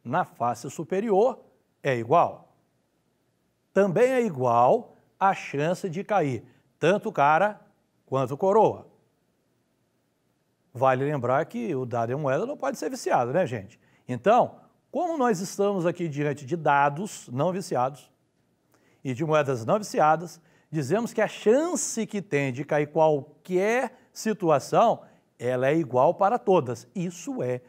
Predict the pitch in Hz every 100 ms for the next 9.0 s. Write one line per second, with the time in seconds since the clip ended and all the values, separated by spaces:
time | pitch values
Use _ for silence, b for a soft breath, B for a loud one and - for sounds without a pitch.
0 | b b 156 175 110 117 131 156 - b
1 | b _ - 220 226 - - 180 247 -
2 | - _ _ _ 170 214 180 101 117 170
3 | 175 139 110 139 117 - _ _ _ _
4 | - 330 - 208 180 175 160 156 156 156
5 | 123 151 135 147 - 135 B B B _
6 | 254 262 185 - 165 151 127 117 214 98
7 | _ _ _ _ _ _ _ _ _ _
8 | _ _ _ 120 131 139 208 214 196 175